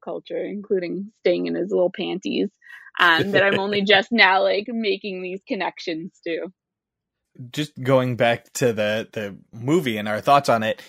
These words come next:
Speaker 3: my favorite parts in it were all to do with the villains, the, the Harkonnens. They were so gross and so creepy and, and delightfully over the top. They made,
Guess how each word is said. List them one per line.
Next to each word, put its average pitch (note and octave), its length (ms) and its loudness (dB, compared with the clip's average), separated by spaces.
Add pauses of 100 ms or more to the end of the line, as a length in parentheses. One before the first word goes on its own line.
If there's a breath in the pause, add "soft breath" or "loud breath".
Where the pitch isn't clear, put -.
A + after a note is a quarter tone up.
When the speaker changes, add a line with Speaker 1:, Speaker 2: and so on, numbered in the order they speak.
(140 loud breath)
Speaker 3:
my A#2+ 420 -2
favorite F#3+ 600 -2
parts D#3 300 2
in A#2+ 100 0
it G2+ 160 -2
were B2 160 -2
all B2+ 200 2
to D3 120 -2
do B2 100 2
with A#2 120 -2
the G#2+ 80 -6
villains, F#2 420 -8
the, G#2 260 -6
the G2 220 -8
Harkonnens. F#2+ 760 -4 (400 soft breath)
They B2+ 480 0
were A#2+ 200 -8
so D#3 540 4
gross B2+ 540 4
and G#2 220 -8
so D#3 440 0
creepy B2+ 540 -2
and, G#2+ 240 -8
and G#2 320 -10 (100)
delightfully C3+ 720 -2
over B2 180 0
the A#2 120 -4
top. A2+ 340 0 (340 loud breath)
They B2+ 400 0 (280)
made, C3+ 520 0